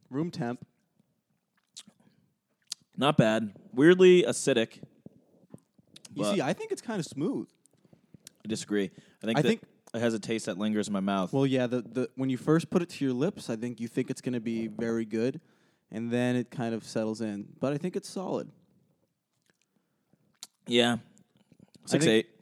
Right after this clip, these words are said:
Speaker 1: I'd say it's a very average white wine. Maybe I'll give it a seven two.
Speaker 2: All right.
Speaker 1: But anyway, so today we're gonna talk about, uh, this whole Orlando, Walt Disney World, N B A bubble
Speaker 2: Yep.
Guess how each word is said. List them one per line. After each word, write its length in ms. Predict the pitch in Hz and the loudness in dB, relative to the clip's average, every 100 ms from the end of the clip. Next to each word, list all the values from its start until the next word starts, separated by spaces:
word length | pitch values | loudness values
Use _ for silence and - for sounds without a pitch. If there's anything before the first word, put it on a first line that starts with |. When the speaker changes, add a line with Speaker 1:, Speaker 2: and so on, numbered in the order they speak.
| - - _ | -20 -20 _
Speaker 1:
I'd 200 | 139 151 | -2 0
say 180 | - 160 | 2 2
it's 140 | 151 | 2
a 40 | 143 | 0
very 280 | 143 139 | 2 4
average 720 | 120 123 117 123 117 - - - _ | 2 0 0 0 0 -4 -16 -20 _
white 260 | - 123 123 | -4 -2 -2
wine. 360 | 110 107 104 104 _ _ _ _ _ | -2 -6 -10 -12 _ _ _ _ _
Maybe 220 | 127 127 - _ _ _ _ _ _ | -6 -6 -10 _ _ _ _ _ _
I'll 60 | 151 | -6
give 100 | 170 | -4
it 60 | 151 | -4
a 40 | |
seven 300 | - 120 110 | -2 -2 -2
two. 300 | - 107 98 - - | -6 -6 -6 -8 -2
Speaker 2:
All 80 | 190 | 2
right. 140 | 110 - _ - - - - _ _ _ - _ | 2 -2 _ -20 -20 -20 -20 _ _ _ -20 _
Speaker 1:
But 120 | - 151 | -4 -2
anyway, 280 | 156 143 | 0 0
so 160 | 143 156 | 0 -2
today 460 | 147 208 226 196 143 _ _ _ _ _ _ _ _ - - - | -2 -2 0 0 -2 _ _ _ _ _ _ _ _ -20 -20 -4
we're 100 | 160 | 0
gonna 120 | 170 | 0
talk 280 | 185 170 165 | 4 2 4
about, 360 | 151 156 147 | 4 4 4
uh, 340 | 143 131 131 127 | 4 2 2 0
this 160 | 139 | -2
whole 640 | 165 165 151 143 135 127 - | 2 4 6 6 4 0 0
Orlando, 840 | 131 135 147 156 156 147 139 139 | -2 0 0 0 2 4 4 4
Walt 280 | 135 135 135 | 2 2 0
Disney 260 | 143 127 135 | -2 -2 -2
World, 580 | 127 131 127 123 110 120 - | 0 2 2 0 -4 -14 -6
N 160 | 147 143 | -2 0
B 160 | 135 | 0
A 100 | 131 | 0
bubble 520 | 127 139 131 117 107 110 | 0 0 0 0 -6 -4
Speaker 2:
Yep. 200 | 98 120 | 2 2